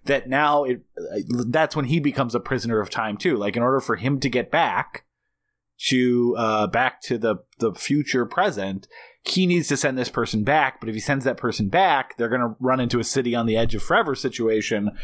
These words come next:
where, um, the future may not be what he's expecting. So, uh, I, I really like that because it's not,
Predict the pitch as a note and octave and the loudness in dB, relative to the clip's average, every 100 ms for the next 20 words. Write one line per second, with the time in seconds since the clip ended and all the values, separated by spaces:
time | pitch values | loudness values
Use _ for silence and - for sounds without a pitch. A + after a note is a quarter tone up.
0 | - - A2+ A#2+ A#2+ A2+ A2+ G#2+ A2 G#2+ | -10 -4 0 2 2 2 2 2 2 2
1 | G#2 G2 F2+ - _ _ _ - F#2+ A#2 | 2 0 -2 -6 _ _ _ -12 -4 -2
2 | D#3+ E3 D3 B2+ A#2+ B2 A#2 - A2+ G#2+ | 0 2 0 0 0 0 0 0 0 2
3 | G2 F#2+ _ _ _ - G#2 A2+ - A2 | 2 -2 _ _ _ -4 0 0 0 -2
4 | G2 G2 - E3+ F#3 E2+ C2+ C#2+ - - | 0 0 0 0 -2 -8 -12 -8 -2 0
5 | C3+ A#2+ A2+ G#2+ - - - _ - A#2+ | 2 2 2 -2 -6 -20 -20 _ -4 0
6 | B2 - E3+ F#3+ - F#3 F#3+ G3+ A#3 A#3 | 2 2 2 2 2 2 2 2 4 4
7 | G#3 C#3 C#3 C#3 C#3 - - _ _ _ | 4 4 4 4 0 -6 -20 _ _ _
8 | _ _ _ - A#2+ C#3+ C3+ G#2+ - - | _ _ _ -20 -4 0 2 0 -4 -4
9 | - C#3+ D3 - C#3+ C#3+ D3+ E3+ F3 | 0 0 0 0 2 2 4 2 0